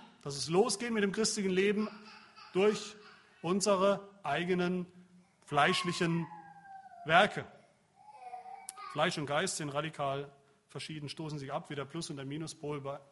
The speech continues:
äh, wie der Plus- und der Pluspol von zwei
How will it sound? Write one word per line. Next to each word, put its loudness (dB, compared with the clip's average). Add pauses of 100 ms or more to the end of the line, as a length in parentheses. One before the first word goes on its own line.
(100)
äh, -6
wie -6
der -4
Plus- -2
und -6
der -4
Pluspol -2 (380)
von -6 (500)
zwei -6